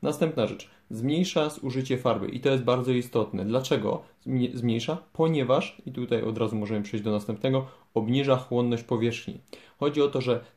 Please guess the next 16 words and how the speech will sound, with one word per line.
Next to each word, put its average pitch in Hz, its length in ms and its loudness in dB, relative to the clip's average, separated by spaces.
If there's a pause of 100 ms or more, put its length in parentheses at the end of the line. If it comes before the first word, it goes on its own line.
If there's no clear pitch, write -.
cała 135 320 0
ściana 123 580 0 (140)
nie 127 120 4
będzie 139 420 2 (120)
wpajać, 135 680 0 (120)
e, 110 500 0
naszej 117 460 2
farby, 127 360 0
którą 120 260 0
będziemy 117 300 2
nakładać, 110 560 2
jeżeli 104 200 -2
mówimy 107 300 0
teraz 107 240 -2
o - 40 -6
farbie. 104 420 -2